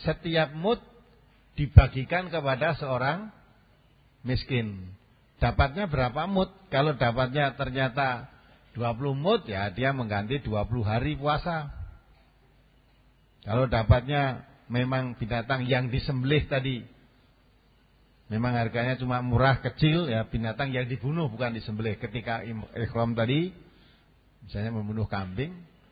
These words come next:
harganya cuma berapa, dibelikan dapat berapa mud, ya itu.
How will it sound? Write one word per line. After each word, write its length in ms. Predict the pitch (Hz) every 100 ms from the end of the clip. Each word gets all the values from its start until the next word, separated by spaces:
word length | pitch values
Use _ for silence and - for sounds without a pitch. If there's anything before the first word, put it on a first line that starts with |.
| _ _ _
harganya 400 | 98 - 104 110
cuma 240 | 107 110 107
berapa, 560 | 98 95 95 139 160
dibelikan 560 | 139 101 98 101 113 107
dapat 480 | 101 98 - 104 -
berapa 400 | 92 92 101 98
mud, 240 | 113 175 -
ya 400 | 101 95 78 - - -
itu. 320 | 135 151 190